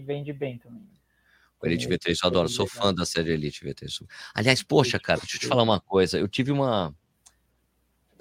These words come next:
Speaker 2: tá aqui, eu tô com, aqui, eu tô com o Trainer aqui, peraí. O Trainer aqui, branquinho. Eu não sei se é o branquinho que tem aqui no Brasil agora.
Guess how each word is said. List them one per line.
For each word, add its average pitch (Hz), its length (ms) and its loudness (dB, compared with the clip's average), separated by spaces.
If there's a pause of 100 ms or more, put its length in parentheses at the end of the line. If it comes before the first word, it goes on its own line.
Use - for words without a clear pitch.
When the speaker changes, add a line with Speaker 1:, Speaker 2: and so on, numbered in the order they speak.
(160)
Speaker 2:
tá 101 80 0
aqui, - 140 -2
eu 90 60 2
tô 107 140 4
com, 104 300 2
aqui, 87 220 -4
eu - 200 -2
tô 98 100 -2
com 101 80 -4
o 90 40 -2
Trainer 76 280 -2
aqui, 67 100 -12
peraí. 62 220 -18 (2500)
O 78 120 -12
Trainer 78 320 -6
aqui, - 260 -16 (320)
branquinho. 80 460 -2 (140)
Eu 92 60 -2
não 113 80 0
sei 139 140 2
se - 100 2
é 107 40 4
o 101 40 2
branquinho 92 360 2
que 87 120 -4
tem 80 160 0
aqui 78 140 -4
no 80 60 -2
Brasil 76 320 -2
agora. 71 300 -6